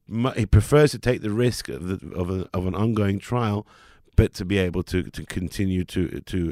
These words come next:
to try and get back into office. And like we saw it, like, you know, he did everything possible to get back, and now he's back.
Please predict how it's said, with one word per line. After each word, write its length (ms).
to 100
try 220
and 100
get 160
back 180
into 160
office. 240
And 260
like 100
we 100
saw 180
it, 140
like, 220
you 120
know, 100
he 100
did 280
everything 680
possible 380
to 100
get 160
back, 160
and 140
now 160
he's 240
back. 420